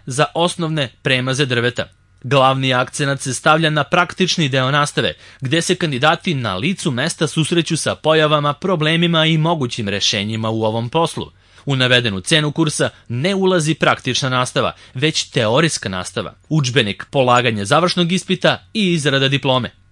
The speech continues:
Praksu možete obavljati u radionici sa kojom akademija ima saradnju ili na mestu koje sami pronađete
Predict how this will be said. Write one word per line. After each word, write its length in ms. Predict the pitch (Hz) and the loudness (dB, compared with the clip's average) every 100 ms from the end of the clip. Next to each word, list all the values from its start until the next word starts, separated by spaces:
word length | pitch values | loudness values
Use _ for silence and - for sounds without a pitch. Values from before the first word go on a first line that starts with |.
| - | 0
Praksu 400 | 147 123 - 131 | 2 2 0 -2
možete 380 | 120 151 143 139 | 0 0 2 2
obavljati 540 | 139 151 165 160 175 | 2 0 0 0 0
u 80 | 165 | 2
radionici 600 | 170 165 160 170 180 165 | 2 2 0 -2 -4 -6
sa 140 | - | -4
kojom 360 | 170 180 175 165 | -2 0 2 0
akademija 600 | 156 147 151 156 160 160 | -2 -2 -2 0 0 0
ima 260 | 156 127 90 | 0 -2 -4
saradnju 460 | - 123 135 123 - - | 0 4 4 0 -8 -4
ili 200 | 143 135 | 0 0
na 100 | 107 | 0
mestu 360 | 92 160 - 170 | -2 -2 -2 -4
koje 300 | - 90 78 | -4 -6 -6
sami 360 | - 135 180 | -6 -2 -2
pronađete 680 | 175 180 170 165 156 - | 0 0 0 0 0 0